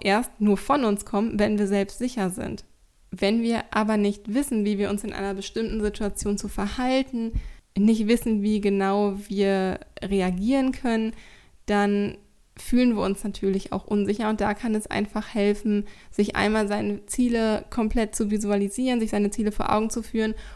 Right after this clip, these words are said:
Und auch dazu kann ich dir eine Podcast-Folge empfehlen. Und zwar ist das die Folge Nummer eins, also unsere allererste Folge.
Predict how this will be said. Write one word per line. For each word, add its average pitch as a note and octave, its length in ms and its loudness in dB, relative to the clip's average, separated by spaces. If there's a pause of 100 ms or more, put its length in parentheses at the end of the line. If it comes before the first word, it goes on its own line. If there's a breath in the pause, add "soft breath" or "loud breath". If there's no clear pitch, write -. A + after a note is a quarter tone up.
(200 loud breath)
Und A3 160 4
auch G#3+ 60 0
dazu A#3 340 4
kann A#3+ 180 -2
ich A3 100 -2
dir - 120 -4
eine F#3 140 2
Podcast-Folge B3 640 0
empfehlen. G#3 400 -2
Und G3+ 120 -6
zwar - 240 -4
ist - 200 -4
das G3 220 -2
die F#3+ 240 -4
Folge G3 420 2
Nummer A3 260 2
eins, G3 300 4
also B3 220 4
unsere G#3+ 220 4
allererste A3+ 520 2
Folge. G3+ 580 4